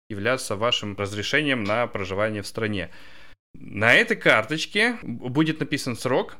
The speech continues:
который на самом деле тоже не совпадает со сроком, на который вам выдали визу. В моём случае там написано до тридцать первого декабря две тысячи двадцать четвёртого года, но в письме было написано, что если ваш с-, срок действия вашей визы заканчивается после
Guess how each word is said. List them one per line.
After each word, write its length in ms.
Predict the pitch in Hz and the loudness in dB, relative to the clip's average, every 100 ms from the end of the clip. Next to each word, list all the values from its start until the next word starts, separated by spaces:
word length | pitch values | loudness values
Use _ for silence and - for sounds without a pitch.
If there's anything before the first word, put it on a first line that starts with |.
| - | -8
который 320 | - 107 165 | -4 0 2
на 100 | 147 | 2
самом 180 | 110 143 | 2 0
деле 200 | 120 113 | 0 -4
тоже 320 | 90 139 110 | 2 2 2
не 80 | 98 | -2
совпадает 520 | 92 104 - 104 101 | -6 -6 -2 0 0
со 120 | - 101 | -2 -2
сроком, 320 | 143 185 131 | -2 0 -2
на 80 | 104 | 0
который 320 | 104 110 151 | 0 2 4
вам 200 | 120 104 | 2 2
выдали 300 | 120 131 123 | 0 0 0
визу. 420 | 123 120 98 82 - - | 0 0 -2 -8 -12 -8
В 60 | 101 | 0
моём 200 | 143 185 | 0 2
случае 300 | 180 160 - | 0 -2 -2
там 140 | 117 | -2
написано 440 | 117 139 131 117 | -2 -4 -4 -4
до 140 | 104 123 | -2 -2
тридцать 300 | 127 117 - | -2 -6 -2
первого 240 | 120 110 | -2 0
декабря 640 | 104 104 107 107 107 101 95 | -4 -4 -2 2 4 4 0
две 200 | 95 101 | -4 -6
тысячи 260 | 113 - | -6 -8
двадцать 240 | 104 95 - | -6 -8 -8
четвёртого 400 | 98 90 - 87 | -8 -8 -8 -6
года, 440 | 98 196 143 - - - - - | -2 0 -2 -6 -12 -18 -10 2
но 200 | 160 185 | 4 4
в 100 | - | 2
письме 340 | 127 - 190 | -4 0 2
было 220 | 175 160 | 2 0
написано, 640 | 147 147 156 - 101 92 90 | 0 -2 -4 -6 -6 -8 -8
что 400 | - 120 104 - - - - - | -6 -2 -2 -4 -16 -18 -20 -2
если 360 | 113 180 175 120 | 2 2 2 2
ваш 320 | 131 127 - | 4 2 -2
с-, 280 | - 127 117 | -4 -4 -4
срок 260 | - 139 | -2 0
действия 260 | 135 123 117 | 0 0 0
вашей 260 | 117 - | 0 0
визы 200 | 117 107 | -4 -2
заканчивается 580 | 104 101 107 - 95 - | -2 -2 -4 -6 -8 -8
после 640 | 92 120 208 233 180 104 | -4 0 2 0 -2 -2